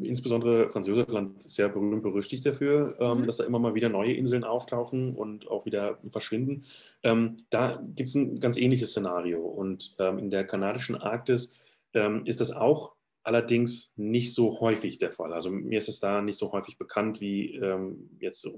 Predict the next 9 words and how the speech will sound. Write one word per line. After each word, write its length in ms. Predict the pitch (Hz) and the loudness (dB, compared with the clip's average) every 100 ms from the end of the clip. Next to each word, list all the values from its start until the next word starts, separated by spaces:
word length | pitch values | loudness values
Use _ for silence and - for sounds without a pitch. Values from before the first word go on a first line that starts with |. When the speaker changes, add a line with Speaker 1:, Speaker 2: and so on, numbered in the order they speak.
| - | -12
Speaker 1:
rund 200 | 101 98 | -6 -2
um, 240 | 95 92 92 _ _ _ - | -2 -4 -8 _ _ _ -6
äh, 120 | 92 | -6
Grönland 540 | 95 95 98 95 90 | 0 0 0 -2 -4
und, 420 | - 92 87 87 - | -8 -8 -8 -10 -14
äh, 80 | - | -10
Franz 180 | 92 90 | -6 -4
Josef 240 | 87 85 | -4 -6
Land. 260 | - - | -14 -20